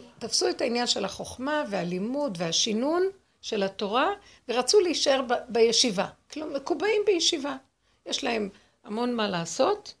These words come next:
את יודעת, יש המון חומר ל-, ללמוד וכל הזמן לפלפל ולגרוס ו-, ולטהר, לטמא, וכל היום שמה. אבל השם אמר להם, "לא תיכנסו לארץ ישראל." וזה היה נראה להם נורא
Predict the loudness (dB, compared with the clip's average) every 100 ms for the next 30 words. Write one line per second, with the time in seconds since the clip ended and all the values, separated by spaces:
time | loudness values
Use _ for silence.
0 | _ _ _ _ -12 -6 -6 0 0 0
1 | -2 -6 -6 -4 -2 -4 -4 -4 -4 -2
2 | -2 -2 -4 -4 -4 -4 -6 -6 -4 -4
3 | 2 4 4 2 -4 -4 0 2 4 4
4 | 2 -4 -4 -6 -8 -18 -20 -20 _ -14
5 | -8 -6 -6 -6 -8 -8 -10 -10 -10 -8
6 | 2 6 6 4 -2 0 0 2 0 -2
7 | 0 4 4 2 0 0 2 0 -2 -6
8 | -10 _ _ _ _ _ -20 -12 -4 0
9 | 0 -2 _ -8 0 4 4 4 0 0
10 | 0 0 4 4 4 -2 0 0 0 0
11 | 0 0 0 -2 -4 -10 _ _ -12 -6
12 | -2 0 0 -2 -2 -2 -4 -4 -2 -2